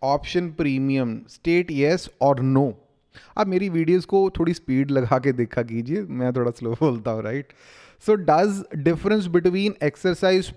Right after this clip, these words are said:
price of option and spot price affect option premium? State yes or no। Yes, it affects, ये इफेक्ट करता है। Difference between exercise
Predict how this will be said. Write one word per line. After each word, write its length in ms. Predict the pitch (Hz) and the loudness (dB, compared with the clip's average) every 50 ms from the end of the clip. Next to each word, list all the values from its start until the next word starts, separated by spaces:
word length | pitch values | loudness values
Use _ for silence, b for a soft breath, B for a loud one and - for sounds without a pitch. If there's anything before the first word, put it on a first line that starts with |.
| - | 0
price 380 | 147 147 151 151 165 180 175 - | 2 2 2 2 2 0 -2 -2
of 140 | - 151 147 - | -4 -4 0 2
option 380 | 143 127 127 120 - - - 165 165 - _ - | 2 2 2 0 -2 -4 -4 -4 -4 -6 _ -6
and 160 | 147 165 170 | -6 -6 -6
spot 440 | 156 - - _ - 151 151 170 190 185 175 - | -8 -12 -12 _ -2 0 2 2 0 0 -4 -2
price 320 | 170 156 151 160 165 156 160 | 0 0 2 0 0 -2 -4
affect 580 | 160 - - 165 180 - - - - 120 127 | -6 -2 -4 -4 -4 -4 -12 -8 -6 -6 -4
option 320 | - - - - 156 156 135 - | -6 -4 -4 -4 -4 -2 -4 -2
premium? 500 | 147 131 127 135 143 143 139 123 113 - | -2 0 2 2 2 2 2 0 -2 -4
State 260 | - - 147 151 147 | -4 -2 -2 -2 -2
yes 420 | 143 131 117 120 135 165 165 - - - _ - | -4 -2 0 0 0 0 0 -4 -12 -20 _ 0
or 400 | 123 123 120 113 110 113 110 110 123 | 2 2 2 0 -2 -2 0 2 2
no। 200 | 127 135 123 98 - _ _ _ _ _ _ _ _ _ _ _ _ _ _ _ _ _ b b b b b b b b b b b b b b b b _ _ _ _ _ 165 135 120 147 | 2 2 0 -2 -4 _ _ _ _ _ _ _ _ _ _ _ _ _ _ _ _ _ b b b b b b b b b b b b b b b b _ _ _ _ _ -14 -8 -2 -2
Yes, 200 | 226 262 220 - - - - - - - - | -2 -2 -2 -6 -10 -14 -14 -16 -8 -6 -4
it 120 | 220 - | -4 -4
affects, 340 | 220 - 208 262 - - - - - - - - - - | -4 -4 -4 -6 -6 -8 -14 -20 -20 -20 -20 -18 -12 -6
ये 160 | 131 151 196 | -2 0 0
इफेक्ट 300 | 214 - 226 220 - 226 | 0 0 -4 -4 -6 -4
करता 360 | - - 196 190 - - 262 | -2 0 0 0 0 0 0
है। 280 | 254 240 233 170 - b b b b b b b - 127 | 2 0 0 -2 -4 b b b b b b b -6 -2
Difference 460 | 127 156 156 - - 240 247 247 202 | 0 0 0 0 0 2 2 2 0
between 480 | 185 165 175 160 175 170 190 208 233 247 226 - - 170 | 0 -2 -2 -2 -2 -4 -4 -4 -4 -4 -6 -6 -6 -6
exercise 640 | 156 147 - - 208 196 - 220 220 220 214 196 | -6 -6 -4 -4 -4 -2 0 0 0 0 0 -4